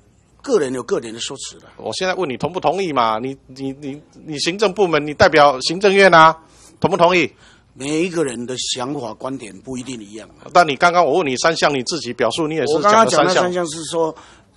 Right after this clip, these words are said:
Speaker 1: 朱主席。
Speaker 2: 我现在问你啊，那你，你跟我举例三项，你觉得有检讨空间的，你举，举例三项。
Speaker 1: 现在要我把三项
Speaker 2: 啊，三项也讲不出来，
Speaker 1: 摘要拿出来。
Speaker 2: 哦。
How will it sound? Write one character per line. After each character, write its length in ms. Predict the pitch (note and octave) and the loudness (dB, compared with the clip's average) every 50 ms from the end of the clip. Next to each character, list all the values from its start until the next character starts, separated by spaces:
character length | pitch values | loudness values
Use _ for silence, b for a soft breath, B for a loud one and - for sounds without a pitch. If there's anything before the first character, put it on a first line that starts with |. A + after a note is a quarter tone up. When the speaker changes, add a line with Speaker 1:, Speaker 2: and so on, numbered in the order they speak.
| - - - - - | -20 -20 -18 -12 -6
Speaker 1:
朱 160 | E3 E3+ E3+ | -6 -6 -4
主 160 | - C3 A#2+ | -6 -8 -8
席。 200 | A2 - - A2 | -8 -8 -8 -4
Speaker 2:
我 120 | - D3 D3 | 0 0 2
现 100 | D3 F#3 | 4 6
在 80 | F#3 | 4
问 160 | G3+ F#3+ E3+ D3+ | 4 4 0 0
你 120 | C3 B2 | -2 -2
啊， 100 | B2 B2 | -2 -2
那 120 | C3+ E3+ F3 | 0 0 0
你， 160 | D3+ C#3 B2+ C3 | 0 -2 -6 -6
你 220 | C#3 C#3+ C3+ C3 C3+ C3+ - | -4 -4 -4 -4 -4 -6 -2
跟 120 | F3+ F3 | 0 2
我 80 | D#3 D3+ | 2 2
举 180 | - - B2+ | 0 -2 -6
例 140 | C3+ F3+ E3 | -4 -4 -2
三 180 | - E3+ D#3 D3+ | 0 0 0 2
项， 160 | - D#3+ C3+ | 2 0 0
你 80 | B2+ | 0
觉 140 | A2 - D3 | 0 2 2
得 80 | D3+ C#3+ | 2 4
有 120 | C3 A#2 G2+ | 2 0 0
检 160 | - C3+ C#3+ | -2 -4 -2
讨 120 | C#3+ A#2+ | -2 -2
空 200 | G#2 - C3 C3 | -2 -2 -6 -4
间 120 | B2 C3+ B2 | -4 -6 -4
的， 120 | B2+ A#2 | -4 -8
你 120 | G#2 G#2 G#2 | -8 -10 -14
举， 160 | G2+ - G#2 - - | -16 -18 -20 -20 -18
举 120 | - A2+ | -16 -14
例 80 | A2+ C3+ | -12 -10
三 200 | A#2+ A#2+ B2 B2+ | -8 -8 -8 -6
项。 120 | B2 B2+ A2 - - - _ _ | -8 -10 -10 -12 -18 -20 _ _
Speaker 1:
现 400 | - - - - G3+ F#3+ E3+ D#3+ | -12 -8 -6 -4 -4 -4 -4 -4
在 240 | - - F3+ D#3+ D3 C3+ - _ _ b b b b b b _ _ _ | -2 0 0 0 -2 -6 -12 _ _ b b b b b b _ _ _
要 180 | - B2 F3+ D#3+ | 0 2 2 2
我 200 | C#3+ B2 A#2 A#2 | 2 0 -4 -6
把 180 | - B2+ A2+ A2 - _ _ - - - | -8 -10 -12 -12 -14 _ _ -12 -6 -4
三 180 | D#3+ D#3+ D#3+ D3+ | -4 -4 -4 -6
项 200 | - - E3 D#3 C3 B2 - _ - - _ _ | -8 -8 -10 -10 -10 -12 -16 _ -20 -20 _ _
Speaker 2:
啊， 100 | - A3+ | 2 4
三 180 | - - B3+ A3+ | 8 8 8 8
项 160 | C4+ B3+ G#3 | 8 8 8
也 60 | G#3+ | 8
讲 160 | A#3 - - F3+ | 6 6 6 6
不 80 | F3 D#3+ | 6 6
出 140 | C#3+ A#3 B3+ | 4 4 6
来， 220 | A#3 F3 D3+ D3 | 6 6 6 6
Speaker 1:
摘 60 | C3 | 2
要 20 | - | -2
拿 60 | - | -2
出 60 | - | 0
来。 20 | G#3 | 2
Speaker 2:
哦。 200 | D3+ B2+ A#2 - | 2 2 0 -4